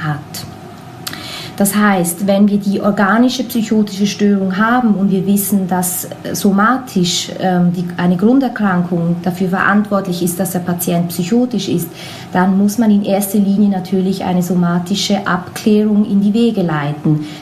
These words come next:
die man dann auch natürlich in einem somatischen Spital behandeln muss. Und dann sollten auch die psychotischen Symptome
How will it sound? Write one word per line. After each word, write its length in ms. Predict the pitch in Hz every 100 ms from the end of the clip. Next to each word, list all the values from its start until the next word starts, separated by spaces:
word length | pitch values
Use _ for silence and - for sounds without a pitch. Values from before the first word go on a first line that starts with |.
| -
die 80 | 180
man 200 | 180 170
dann 200 | 160 156
auch 340 | 165 175 -
natürlich 420 | 202 175 175 175
in 80 | 175
einem 160 | 170 170
somatischen 580 | 175 165 165 175 196
Spital 540 | 175 190 - 175 175 180 -
behandeln 640 | 185 175 175 175 175 180 185
muss. 500 | 196 175 - - - - - - -
Und 200 | 196 180
dann 280 | 180 180 202
sollten 400 | 202 190 196 202
auch 240 | 180 180 175
die 80 |
psychotischen 720 | 175 202 - 196 185 - 202 185
Symptome 720 | 196 175 - 185 185 190